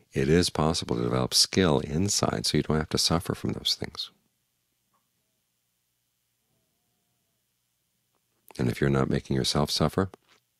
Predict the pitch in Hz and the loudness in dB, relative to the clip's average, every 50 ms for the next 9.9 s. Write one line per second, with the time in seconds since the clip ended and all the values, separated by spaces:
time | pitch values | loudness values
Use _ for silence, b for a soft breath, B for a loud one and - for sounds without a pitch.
0 | _ _ _ _ _ _ _ _ _ _ _ _ _ - - - 71 67 - - | _ _ _ _ _ _ _ _ _ _ _ _ _ -4 -2 0 0 0 0 0
1 | 64 60 62 60 - - - 62 58 50 - 62 60 - 60 58 60 69 82 92 | -2 -2 -2 -4 -4 -6 -6 -8 -8 -6 -4 -4 -4 -4 -4 -6 -4 -2 -2 -2
2 | 82 58 50 - - - - - - 65 60 - - _ _ _ _ _ _ _ | -2 -4 -6 -8 -6 -6 -6 -4 -4 -6 -6 -8 -10 _ _ _ _ _ _ _
3 | _ _ _ _ _ b b b b b b b b b b b b b b b | _ _ _ _ _ b b b b b b b b b b b b b b b
4 | b b b b b b b b _ _ _ _ _ _ _ _ _ _ _ _ | b b b b b b b b _ _ _ _ _ _ _ _ _ _ _ _
5 | _ _ _ - - - - 69 60 62 65 67 73 71 71 69 69 71 71 69 | _ _ _ -8 -4 -2 0 0 2 2 2 0 0 0 0 0 2 2 2 0
6 | 69 - - 76 71 69 65 - - - 107 120 98 - - - - - - - | 0 -2 -2 -2 -2 -2 -2 -4 -2 0 0 0 0 0 -2 -2 -2 0 0 0
7 | 60 57 53 - - 64 67 - _ - - 60 58 60 60 62 62 60 - - | 0 0 -2 -4 -4 -4 -4 -4 _ -6 -6 -4 -2 -2 -2 -4 -4 -4 -2 -2
8 | - - - 57 53 - - 58 - - - - _ _ _ - - 65 - - | -2 -2 -4 -6 -6 -4 -4 -4 -4 -6 -10 -16 _ _ _ -6 -4 -2 -2 -2
9 | - - - - 57 57 57 58 - - - - - - - - - - | -2 -4 -6 -8 -8 -8 -8 -8 -10 -6 0 0 0 0 0 -4 -8 -10